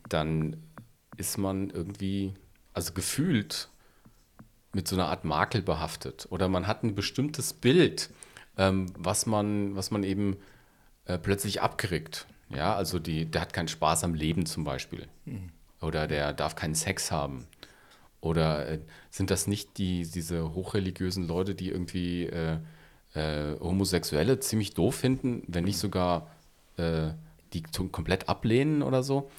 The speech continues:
Speaker 2: Mhm.
Speaker 1: Und dann, also, genau. Und darum geht's uns auch so ein, so ein bisschen zu, zu fragen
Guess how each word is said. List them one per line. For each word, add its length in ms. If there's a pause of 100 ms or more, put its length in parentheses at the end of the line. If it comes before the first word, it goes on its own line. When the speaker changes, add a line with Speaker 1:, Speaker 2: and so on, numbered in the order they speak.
(100)
Speaker 2:
Mhm. 60 (240)
Speaker 1:
Und 220
dann, 280 (680)
also, 520 (340)
genau. 320 (220)
Und 220 (300)
darum 200
geht's 220
uns 120
auch 140
so 140
ein, 100
so 100
ein 60
bisschen 300
zu, 160
zu 180
fragen 580